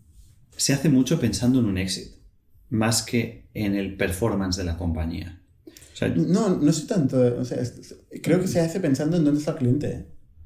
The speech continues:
Speaker 2: El cliente grande y el mercado grande.
Speaker 1: Bueno,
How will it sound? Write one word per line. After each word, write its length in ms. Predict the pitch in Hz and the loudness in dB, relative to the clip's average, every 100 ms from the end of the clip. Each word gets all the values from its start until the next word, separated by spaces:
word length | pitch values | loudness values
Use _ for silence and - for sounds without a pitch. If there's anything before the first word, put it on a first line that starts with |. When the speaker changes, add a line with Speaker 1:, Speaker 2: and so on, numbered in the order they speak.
| - - | -20 -6
Speaker 2:
El 140 | - 139 | 0 4
cliente 260 | 156 170 | 4 6
grande 340 | 135 127 151 139 | 6 4 2 4
y 20 | |
el 80 | 127 | 4
mercado 320 | 120 123 117 | 4 4 2
grande. 340 | 107 107 101 - - - - _ _ - - _ - - - - - _ - | 0 -4 -8 -16 -20 -20 -20 _ _ -20 -20 _ -20 -20 -20 -20 -20 _ -2
Speaker 1:
Bueno, 440 | 165 120 - - | 0 0 -2 -12